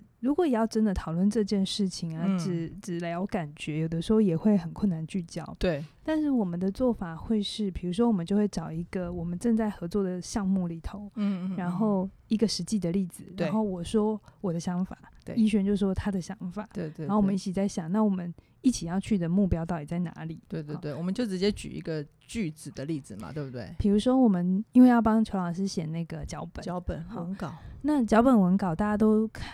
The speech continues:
Speaker 1: 最后看到呈现都很顺，
Speaker 2: 对，
Speaker 1: 其实那个过程非常百转千折。
Speaker 2: 对，对，对，对。对，就我们两个扯头发的结果。 <laughs>
Speaker 1: 然后有的时候，比如说，呃，有些稿子是我写，有些稿子是怡璇写。
Speaker 2: 是。
Speaker 1: 那有的时候我们在写稿的时候会有在写稿的流动，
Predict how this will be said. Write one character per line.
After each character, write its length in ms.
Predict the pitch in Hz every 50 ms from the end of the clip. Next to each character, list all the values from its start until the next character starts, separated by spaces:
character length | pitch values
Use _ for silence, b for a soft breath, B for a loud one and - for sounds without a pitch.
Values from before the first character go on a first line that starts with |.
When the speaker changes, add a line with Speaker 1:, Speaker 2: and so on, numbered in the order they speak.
| - -
Speaker 1:
最 140 | - - 254
后 140 | 214 - 220
看 160 | 208 220 220
到 100 | 214 208
呈 180 | 196 - 170 160
现 140 | 175 185 175
都 80 | 180
很 160 | 170 170 127
顺， 260 | - - - - 165 143
Speaker 2:
对， 40 | 147 -
Speaker 1:
其 180 | - - 196 185
实 140 | 196 196
那 120 | 214 233 233
个 160 | 214 175 170
过 160 | 220 214 196
程 300 | 190 - 165 151 156 160 -
非 140 | - - 202
常 240 | 190 175 165 160 160
百 140 | - 160 165
转 160 | 170 160 156
千 240 | - - 160 156 156
折。 120 | - - -
Speaker 2:
对， 0 |
对， 120 | 160 180
对， 20 | - - 175 156
对。 20 |
对， 40 | 156
就 120 | 190 208
我 60 | 202
们 80 | 175 156
两 100 | 143 143
个 80 | 147 156
扯 220 | - - 160 -
头 160 | - 143 160
发 160 | 160 - 139
的 100 | - 143
结 180 | 139 - 139 123
果。 240 | - - - 113 - - -
<laughs> 120 | - - -
Speaker 1:
然 100 | 202 208
后 340 | 202 233 294 302 294 285 262
有 160 | 240 220 190
的 140 | 180 190 214
时 140 | - - 240
候， 160 | 226 262 294 269
比 160 | - - 170
如 160 | 165 170 180
说， 440 | - - - 208 202 202 196 196 202 -
呃， 220 | 202 185 170 170
有 80 | 175 190
些 100 | 196 294
稿 160 | 294 240 175
子 140 | 160 165 170
是 80 | 190 226
我 160 | 190 165 170
写， 160 | 175 - 165
有 80 | 151 156
些 140 | 165 196
稿 180 | 180 165 147 151
子 240 | 151 170 170 170 170
是 340 | 175 - 175 165 160 156 147
怡 120 | 151 160
璇 240 | - - 160 151 170
写。 180 | - - 160
Speaker 2:
是。 140 | - 180 233
Speaker 1:
那 60 | 277
有 100 | 294 220
的 80 | 190 180
时 100 | - -
候 80 | 240 240
我 40 |
们 100 | 190 165
在 100 | 175 214
写 260 | 202 - - 165 156 190
稿 220 | - 190 160 147
的 80 | 156 160
时 140 | - 196
候 80 | 185 185
会 160 | - - 226
有 120 | 190 147 143
在 160 | 165 170 180
写 220 | - - 160 156
稿 140 | - 151 143
的 100 | 143 139
流 220 | 143 139 139 143
动， 200 | - - 170 160